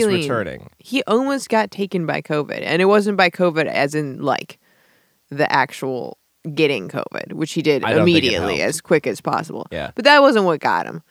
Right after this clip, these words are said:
Speaker 1: He was, he, it was the sadness of not, 'cause he lives for shows.
Speaker 2: He doesn't live for money.
Speaker 1: Like, you know
Speaker 2: He
Speaker 1: how,
Speaker 2: lives
Speaker 1: you know how on, on, like, Fox News, they've been like, um,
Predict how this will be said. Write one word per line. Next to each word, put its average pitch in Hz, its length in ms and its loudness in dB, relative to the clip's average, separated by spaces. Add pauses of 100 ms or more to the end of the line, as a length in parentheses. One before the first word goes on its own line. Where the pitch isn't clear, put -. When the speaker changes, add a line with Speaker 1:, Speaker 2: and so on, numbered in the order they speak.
(200)
Speaker 1:
He 240 200 -2
was, 240 300 2 (180)
he, - 540 -10
it - 40 -2
was 202 200 -2
the - 100 -14
sadness - 720 -6
of 156 160 -6
not, 160 220 0
'cause 170 220 0
he 202 160 -4
lives 185 340 2
for 156 220 -4
shows. - 800 -2 (220)
Speaker 2:
He 95 240 -10
doesn't 110 380 -4
live 110 200 -2
for 95 200 -8
money. 98 200 -4
Speaker 1:
Like, 233 160 2
you 220 240 -2
know 226 140 6
Speaker 2:
He 233 60 2
Speaker 1:
how, 262 240 4
Speaker 2:
lives 196 220 -4 (140)
Speaker 1:
you 202 160 2
know 254 240 8
how 277 260 8
on, 226 320 0
on, 185 280 4
like, 175 220 2
Fox 170 420 4
News, 165 440 -2
they've 165 300 4
been 160 220 2
like, 135 380 -2
um, 131 400 -2